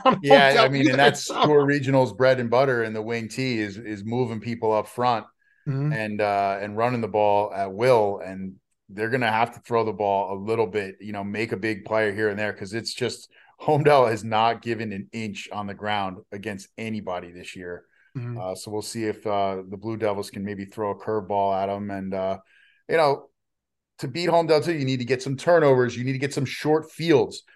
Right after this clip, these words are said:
Speaker 2: You're not gonna really mount too many, like, eighty-yard drives
Speaker 1: Yeah.
Speaker 2: on, against that defense. I mean, obviously <laughs> people haven't mounted any scoring drives against that defense in a month plus. Um, but yeah, for sure,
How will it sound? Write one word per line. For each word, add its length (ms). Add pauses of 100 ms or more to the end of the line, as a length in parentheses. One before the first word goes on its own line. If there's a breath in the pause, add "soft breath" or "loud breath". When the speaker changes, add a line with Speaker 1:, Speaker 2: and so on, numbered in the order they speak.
(140 soft breath)
Speaker 2:
You're 80
not 180
gonna 160
really 240
mount 360
too 140
many, 280
like, 340 (100)
eighty-yard 680
drives 580 (160)
Speaker 1:
Yeah. 340
Speaker 2:
on, 220
against 320
that 220
defense. 440
I 40
mean, 100
obviously 520
<laughs> 60
people 240
haven't 200
mounted 360
any 360 (240)
scoring 440
drives 340
against 280
that 180
defense 480
in 100
a 60
month 360 (160)
plus. 520 (640)
Um, 480
but 240
yeah, 160
for 180
sure, 540